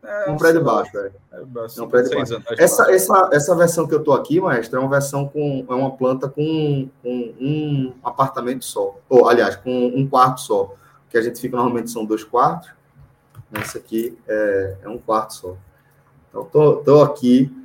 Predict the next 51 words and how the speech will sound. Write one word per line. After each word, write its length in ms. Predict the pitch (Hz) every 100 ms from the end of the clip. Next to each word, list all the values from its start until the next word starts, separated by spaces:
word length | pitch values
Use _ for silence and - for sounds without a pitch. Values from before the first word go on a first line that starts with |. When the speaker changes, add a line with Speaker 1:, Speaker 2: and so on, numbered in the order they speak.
| _ _
Speaker 2:
mais 160 | 110
uma 140 | 131 123
vez, 200 | 113 110
em 40 |
João 140 | 120 113
Pessoa. 640 | - - - 107 120 143 _ _ - - - _ _ -
E 80 | 113
a 60 |
gente 280 | 107 104 -
tá, 720 | - 113 117 113 104 104 113 - _
é, 380 | 95 90 87 82 85 _ _ _
na 500 | 95 98 95 90 - - _ - - 110 - _ _ _
Speaker 1:
Tomara 320 | 156 160 175
que 60 | 190
esse 120 | -
Speaker 2:
Nossa. 140 | 165
Speaker 1:
programa 240 | 123 143 139
seja 240 | - 139
econômico 560 | 151 135 147 139 151 -
pra 140 | 156
você 180 | 135 131
poder 180 | 131 135
descansar. 540 | 127 139 - 107 - 110
Pra 100 | -
todo 240 | - 185
mundo 220 | 151 151 139
poder 160 | 135
descansar. 480 | 131 131 104 - - _ _ _ _ _ _
Speaker 2:
Pra 100 | 110
todo 140 | 110 131
Speaker 1:
Mas, 80 |
Speaker 2:
mundo, 80 | 110
Speaker 1:
é, 280 | 117 117 104
Speaker 2:
pra 100 | 98
todo 180 | 110 110
mundo. 280 | 101 98 92
Speaker 1:
é, 100 | 104
boa 240 | - 127
noite 180 | 113 131
pra 80 | 131
você, 220 | 107 95
boa 140 | 120 120
noite 100 | 120
pra 100 | 113
Cauê, 360 | 110 95 117
pra 160 | 117 117
galera 300 | 107 104 104
que 80 | -
tá 100 | 104
na 100 | 90
live. 460 | 90 107 117 123